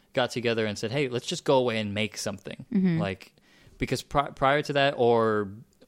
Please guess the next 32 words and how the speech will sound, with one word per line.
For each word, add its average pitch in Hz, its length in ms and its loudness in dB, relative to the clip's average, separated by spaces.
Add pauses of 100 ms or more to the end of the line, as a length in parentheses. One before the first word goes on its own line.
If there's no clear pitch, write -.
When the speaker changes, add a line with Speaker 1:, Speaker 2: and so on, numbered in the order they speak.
(160)
Speaker 1:
or 131 260 -8
just - 220 -4
seeing 170 220 -2
from 135 140 -4
other 123 200 2
experiences, 120 640 -8 (580)
it's - 240 -8 (400)
big 160 200 0
productions. 131 520 -2
You, 123 140 -10
you, 151 260 -2
you 160 220 0
lose 226 280 2
a 156 60 6
lot 107 340 0
in 113 100 -2
a 101 40 -2
big 107 220 -2
production. - 420 -6 (380)
I've 123 120 0
seen, 147 260 -2
I've 113 80 -2
been 127 120 2
on 123 140 2
some 117 160 -2
music 107 200 -2
video 107 220 0
sets - 360 -8 (460)
where 101 360 2 (420)
a 120 80 -8
great 160 460 0
team 107 400 -2